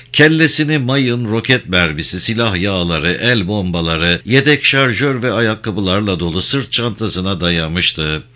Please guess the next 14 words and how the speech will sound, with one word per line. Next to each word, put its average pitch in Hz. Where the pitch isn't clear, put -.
Smirnov'un 135
ısınan 104
namlusu 76
göbeğinde 113
mışıl 101
mışıldı. 78
Palaskasına 147
bağladığı 113
kasatura, 92
matara, 87
kendir, 87
tesbih, 82
yedek 104
şarjör, 85